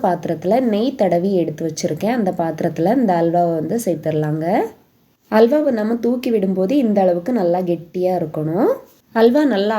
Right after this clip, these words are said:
ஆறுனதும் எடுத்து சாப்பிட்டு பாருங்க. டேஸ்ட்டும் ரொம்ப நல்லா இருக்குங்க. எல்லாருமே உங்களை பாராட்டுவாங்க. இதே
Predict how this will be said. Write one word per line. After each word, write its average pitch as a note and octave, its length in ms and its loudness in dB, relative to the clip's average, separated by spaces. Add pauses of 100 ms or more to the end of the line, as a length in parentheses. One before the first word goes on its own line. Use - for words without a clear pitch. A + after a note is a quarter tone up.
(100)
ஆறுனதும் F#3+ 540 -2
எடுத்து F3 220 -4 (100)
சாப்பிட்டு F3 360 -4
பாருங்க. E3 340 0 (140)
டேஸ்ட்டும் F#3 400 0
ரொம்ப F3 240 -2 (120)
நல்லா E3+ 280 0
இருக்குங்க. E3 360 -6 (180)
எல்லாருமே F3 480 0
உங்களை E3+ 260 -2
பாராட்டுவாங்க. D#3+ 680 -6 (520)
இதே G#3 140 0